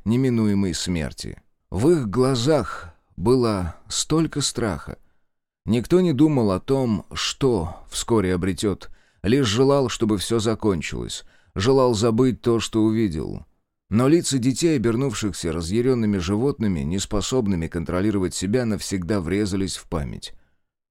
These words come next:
Когда-то нас было двадцать девять. Директор многократно называла наш год необычайно урожайным.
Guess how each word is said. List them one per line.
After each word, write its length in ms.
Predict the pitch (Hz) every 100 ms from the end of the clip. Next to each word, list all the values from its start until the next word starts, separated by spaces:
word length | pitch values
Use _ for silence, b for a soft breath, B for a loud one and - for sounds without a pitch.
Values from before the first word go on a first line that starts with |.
| -
Когда-то 380 | 107 104 123 107
нас 260 | 107 113 85
было 220 | 95 87
двадцать 420 | 90 92 - 85
девять. 460 | 87 71 57 - - - _ _
Директор 460 | - 117 131 120 107
многократно 800 | 113 113 110 - 113 117 117 117
называла 520 | 113 92 95 101 107
наш 260 | 104 87 80
год 280 | 104 107
необычайно 680 | 107 92 82 - 90 95 95
урожайным. 680 | 92 92 80 73 50 50 -